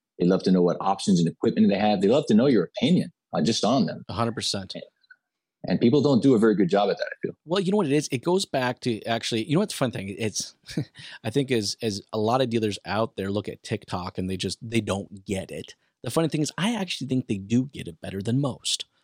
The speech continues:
Speaker 2: And,
Speaker 1: Mm-hmm.
Speaker 2: you know, when we think about kicking it old school, all right, the art of telling stories is, was, was the, the, the make or break depending on how successful you were as a salesperson, right? If you think about it, it's like some of the best salespeople I've ever, ever,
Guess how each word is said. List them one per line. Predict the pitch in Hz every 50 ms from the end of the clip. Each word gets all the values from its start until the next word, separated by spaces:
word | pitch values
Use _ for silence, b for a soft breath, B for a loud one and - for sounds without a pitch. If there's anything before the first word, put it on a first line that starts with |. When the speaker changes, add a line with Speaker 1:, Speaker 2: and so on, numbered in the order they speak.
| _ _ _ _ _ _ -
Speaker 2:
And, | 117 117 117 113 110 -
Speaker 1:
Mm-hmm. | - -
Speaker 2:
you | 135
know, | 123 113
when | 107 120
we | 139 180 190
think | - 165 151
about | 143 127 131 123 120
kicking | - 139 120 - 117 110
it | 107 104 101
old | 110 151 180 196 196
school, | - - - 107 85 71 92 104 - _ -
all | 104 104
right, | 104 104 - b b b b b b -
the | 123 131 - 123
art | 147 180 202 160 - -
of | 127 123 113 107 101 98 - - - _ _ _
telling | - - 175 151 117 107
stories | - - - - 196 - - 71 - - - - _ _ _ _ _ _ _ -
is, | 120 117 110 110 - -
was, | 131 131 120 - -
was | 127 135 123 117 - - _ -
the, | 131 127 120 - -
the, | 113 117 117 107 113 117 - _ _ _ _ _ _
the | -
make | 120 131 160 185 -
or | 151 131
break | 98 - 131 180 208 185 -
depending | - 104 - - 139 139 131 127
on | 117 107
how | - - 127
successful | - 127 - - 160 165 - - 127
you | 117 107
were | 104 104
as | 101 107
a | 131 131
salesperson, | - 202 233 214 - - - - - - - _ _ _ _ _ _ _
right? | - 101 107 127 -
If | - 131
you | 143 139
think | - 208 202
about | 180 170
it, | 151
it's | 131 -
like | 151 139 B B B B
some | - 220 202
of | 143 110
the | - _ -
best | - 139 - -
salespeople | - 185 175 - - - - 143 123
I've | 101 117 113 - - - _ -
ever, | 180 190 190 190 - - -
ever, | 160 151 151 147 -